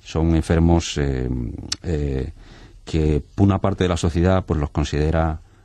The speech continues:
hasta delincuentes, eh, viciosos, faltos de voluntad, etcétera, etcétera, ¿no? Pero al final las personas adictas son enfermas, ¿no? Ah, bajo, bajo todo el punto de vista. Que eso no,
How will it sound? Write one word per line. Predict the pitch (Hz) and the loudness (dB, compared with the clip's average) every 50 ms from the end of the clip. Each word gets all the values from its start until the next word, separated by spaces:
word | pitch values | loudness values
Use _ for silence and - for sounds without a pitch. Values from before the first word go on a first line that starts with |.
| - - - | -20 -18 -14
hasta | - - - - - - - 67 | -14 -14 -10 -8 -6 -6 -6 -6
delincuentes, | 69 - 67 65 65 - 104 104 92 - 82 80 80 80 76 - 76 | -6 -6 -6 -4 0 0 2 2 0 0 0 0 0 0 -2 -2 -4
eh, | 65 | -6
viciosos, | 67 71 69 - - 104 101 - - - 82 80 80 80 | -6 -6 -6 -2 -2 -2 -2 -2 -2 -4 -4 -4 -4 -6
faltos | - - 78 78 76 71 - - 78 73 71 71 76 67 | -6 -2 -2 0 0 -2 -2 -2 -2 -2 -2 -2 -4 -2
de | 71 71 | -2 -2
voluntad, | 67 71 67 65 64 64 - 117 107 95 92 - | 0 -2 -2 -2 -4 -2 -2 0 0 0 -2 -4
etcétera, | - - 73 71 - - - | -6 -6 -8 -8 -8 -10 -12
etcétera, | - - - - - - | -12 -12 -14 -12 -12 -10
¿no? | 78 98 107 - - - - - - - - - - - - - - - | -10 -10 -12 -14 -20 -20 -20 -20 -20 -20 -20 -20 -20 -20 -20 -20 -6 -2
Pero | - 82 80 78 | 0 2 4 2
al | 76 | 2
final | - - 80 76 80 85 90 90 | 0 0 0 2 2 4 2 2
las | 87 - | 0 0
personas | - 76 71 - 76 73 80 80 | -2 -6 -6 -2 0 0 2 2
adictas | 80 71 76 78 - - 90 - | 0 0 -2 -2 -2 -2 -2 0
son | - 104 | 2 2
enfermas, | 76 65 - - 60 58 - - - - | 0 0 -2 -6 -10 -10 -12 -16 -16 -16
¿no? | 107 107 - _ - - - | -16 -16 -18 _ -20 -18 -14
Ah, | 78 71 - | -14 -12 -12
bajo, | - 71 69 71 - - | -12 -12 -12 -12 -12 -10
bajo | - 71 73 69 65 64 | -10 -10 -8 -8 -10 -10
todo | - 76 78 | -8 -6 -6
el | 73 | -6
punto | - 71 71 - 65 | -6 -6 -6 -6 -6
de | 64 | -8
vista. | 64 - - - - - - - - - - - | -8 -10 -12 -14 -20 -20 -20 -20 -20 -20 -8 -2
Que | - 104 | 0 2
eso | - - 135 | 2 2 2
no, | 135 127 117 104 95 87 85 | 2 2 2 2 2 0 -2